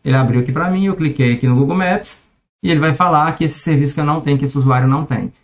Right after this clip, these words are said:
Isso funciona pra você ativar um serviço, como pra desativar um serviço também, se você não quer que aquele usuário, que aqueles, né, que aquele grupo de usuário, aquele domínio seu não tenha.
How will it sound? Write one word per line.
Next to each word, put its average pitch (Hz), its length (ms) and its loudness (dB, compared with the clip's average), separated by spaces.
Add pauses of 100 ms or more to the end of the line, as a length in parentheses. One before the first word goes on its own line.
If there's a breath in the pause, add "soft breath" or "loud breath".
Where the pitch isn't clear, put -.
(320)
Isso 190 260 0
funciona 180 340 0
pra 135 140 2
você 131 420 0
ativar 160 380 0
um 160 60 -2
serviço, 180 400 -2
como 196 140 -2
pra 220 100 -4
desativar 170 320 -2
um 156 80 -4
serviço 156 360 -2
também, 151 220 -2
se 151 60 -6
você 151 200 -6
não 156 120 -2
quer 143 160 -2
que 143 60 -4
aquele 139 200 -2
usuário, 131 480 0 (1080)
que 120 60 0
aqueles, 120 580 0
né, 110 180 0
que 113 100 -4
aquele 117 260 0
grupo 123 260 0
de 117 100 0
usuário, 107 360 0
aquele 120 220 -2
domínio 131 380 2
seu 127 180 -2
não 123 200 0
tenha. 98 460 -2